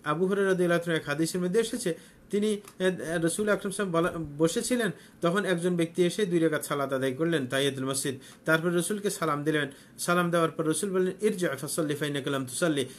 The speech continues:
এই তুমি চলে যাও, আবার তুমি নামাজ পড়ো, কারণ তোমার নামাজ হয়নি। তারপরে বেচারা আবার গিয়ে আবার নামাজ পড়লেন,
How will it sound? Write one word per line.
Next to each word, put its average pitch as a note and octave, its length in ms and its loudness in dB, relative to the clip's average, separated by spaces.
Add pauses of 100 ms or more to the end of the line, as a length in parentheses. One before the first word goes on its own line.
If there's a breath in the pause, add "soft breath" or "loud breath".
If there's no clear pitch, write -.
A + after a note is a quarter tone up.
এই A3+ 160 4
তুমি G#3+ 220 -4
চলে A3+ 260 2
যাও, F3+ 140 2 (240 loud breath)
আবার F3 320 2
তুমি G3+ 140 0
নামাজ E3+ 240 2 (100)
পড়ো, D#3+ 140 2
কারণ E3+ 240 0
তোমার E3 220 0
নামাজ D3+ 220 0
হয়নি। D3 320 2 (260 loud breath)
তারপরে F3+ 380 2
বেচারা E3 340 2
আবার F3 240 2
গিয়ে E3+ 120 2
আবার D#3 220 2
নামাজ C#3 300 0
পড়লেন, B2+ 260 -2